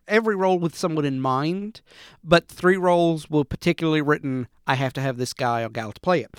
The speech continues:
Those were Pumpkin and Honey Bunny, Amanda Plummer and, uh, Tim Roth,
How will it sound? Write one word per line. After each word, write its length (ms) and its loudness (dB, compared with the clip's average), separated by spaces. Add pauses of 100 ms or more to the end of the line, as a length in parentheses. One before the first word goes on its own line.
(220)
Those 300 4
were 240 0
Pumpkin 360 -4
and 80 0
Honey 200 2
Bunny, 280 -2
Amanda 300 -4
Plummer 440 -2
and, 540 -4
uh, 280 -6
Tim 220 -2
Roth, 300 -6